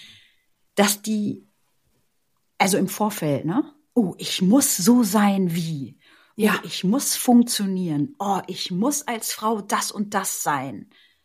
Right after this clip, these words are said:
Speaker 1: Ich muss für meinen Mann oder für meine Kinder so und so dastehen. Und
Speaker 2: Mhm.
Speaker 1: wir machen uns manchmal so viel Druck. Ich glaub auch, dass man da einfach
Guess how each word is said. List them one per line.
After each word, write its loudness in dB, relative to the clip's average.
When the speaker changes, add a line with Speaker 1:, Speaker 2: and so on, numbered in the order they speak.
Speaker 1:
Ich -8
muss 2
für -4
meinen -2
Mann -4
oder 0
für -6
meine -2
Kinder 0
so 0
und -4
so -2
dastehen. -2
Und -10
Speaker 2:
Mhm. -2
Speaker 1:
wir -4
machen -2
uns -8
manchmal -4
so 0
viel -4
Druck. -4
Ich -8
glaub -2
auch, -6
dass -6
man -2
da -2
einfach -4